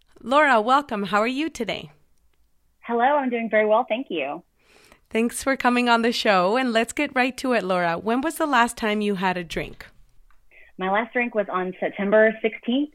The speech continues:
Speaker 2: of two thousand nineteen.
Speaker 1: September sixteenth of two thousand nineteen. How are you feeling?
Speaker 2: I'm feeling really great. I mean, it's shifting from day to day, uh, still, even eighteen months in, trying to kind of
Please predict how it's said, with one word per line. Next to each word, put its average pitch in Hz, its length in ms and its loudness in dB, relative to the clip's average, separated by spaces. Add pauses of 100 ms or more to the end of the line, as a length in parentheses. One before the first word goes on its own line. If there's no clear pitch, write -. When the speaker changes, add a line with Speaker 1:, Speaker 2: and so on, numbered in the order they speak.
Speaker 2:
of 175 260 4
two 202 80 -6
thousand 185 300 -2
nineteen. - 460 -8 (600)
Speaker 1:
September 226 680 -4
sixteenth 214 640 -2
of 170 140 -8
two 247 200 -2
thousand 214 440 2
nineteen. 190 420 0
How 185 100 2
are 202 100 6
you 226 180 0
feeling? 202 500 -2 (840)
Speaker 2:
I'm 254 180 -4
feeling 330 420 -6 (100)
really 240 540 0
great. 180 420 2 (240)
I 202 60 -2
mean, 202 320 0 (220)
it's 208 260 0 (200)
shifting 302 520 2
from 220 180 0
day 202 180 2
to 214 80 0
day, 196 460 2
uh, 165 160 -6 (100)
still, 196 380 0
even 202 180 -4
eighteen 190 360 -6
months 175 240 -6
in, 190 400 2
trying 180 160 0
to 180 80 -4
kind 175 220 0
of 160 100 -2